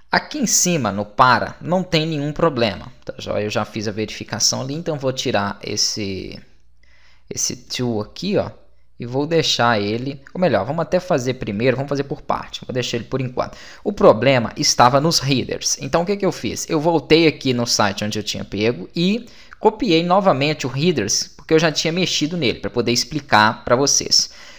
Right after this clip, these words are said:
O que tava acontecendo aqui é o seguinte, eu tava tentando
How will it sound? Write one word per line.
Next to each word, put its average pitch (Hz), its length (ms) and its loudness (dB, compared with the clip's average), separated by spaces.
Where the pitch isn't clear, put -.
O 254 100 0
que 285 120 0
tava 202 280 6
acontecendo 131 600 0
aqui - 200 -4
é 151 60 4
o 147 40 2
seguinte, 120 600 -2
eu 123 80 -2
tava 196 240 4
tentando 147 640 6